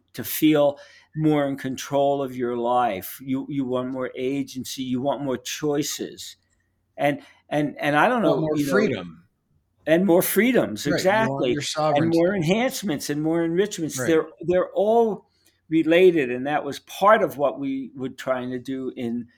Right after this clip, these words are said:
Speaker 1: Unleashing Your Dog. And it's really one of the threads that goes through Dogs Demystified is,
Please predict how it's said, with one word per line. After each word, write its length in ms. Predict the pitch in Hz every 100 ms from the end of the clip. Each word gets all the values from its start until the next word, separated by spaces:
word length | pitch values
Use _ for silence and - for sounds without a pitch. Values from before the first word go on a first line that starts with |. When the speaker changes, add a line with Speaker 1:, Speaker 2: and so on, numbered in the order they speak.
| _ _ _ _ 131
Speaker 1:
Unleashing 600 | 135 139 151 160 135 120
Your 160 | 117
Dog. 640 | 110 131 147 135 113 120 - _ _ _ -
And 400 | 135 135 135 131 -
it's 300 | 147 - 170
really 640 | 190 233 214 151 147 - _ _ -
one 280 | 143 147 151
of 80 | 143
the 100 | 131
threads 500 | - - 156 180 147
that 200 | 143 131
goes 300 | 131 127 120
through 220 | - 135
Dogs 440 | 120 123 123 127 -
Demystified 1000 | 127 127 170 - 147 - 123 107 101 101
is, 300 | 120 120 -